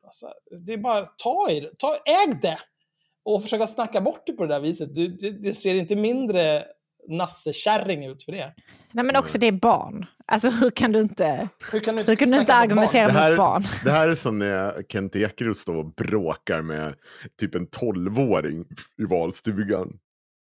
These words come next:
Speaker 3: och blir helt dum i huvudet och sitter och ska stå och läxa upp den här tolvåringen och allt blir bara väldigt, väldigt jobbigt. Eh, men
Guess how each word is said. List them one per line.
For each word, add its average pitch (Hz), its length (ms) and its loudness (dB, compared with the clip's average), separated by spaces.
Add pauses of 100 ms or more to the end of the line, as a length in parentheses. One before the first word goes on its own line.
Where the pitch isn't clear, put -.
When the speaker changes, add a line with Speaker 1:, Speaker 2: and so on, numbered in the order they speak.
(160)
Speaker 3:
och 117 80 -2
blir 107 120 0
helt 87 280 -6
dum 92 320 -4
i 85 40 -4
huvudet 98 640 -4
och 95 120 -10
sitter 95 280 -6
och 90 100 -4
ska - 140 -6
stå 90 240 -8
och 85 80 -2
läxa - 320 -6
upp - 220 -14 (140)
den 104 120 0
här 71 120 -6
tolvåringen 87 800 -4
och 85 100 -4
allt 101 200 -6
blir 87 120 -6
bara 78 240 -4 (160)
väldigt, 95 480 0
väldigt 85 360 -6
jobbigt. 87 720 -10 (840)
Eh, 110 300 4
men 156 540 2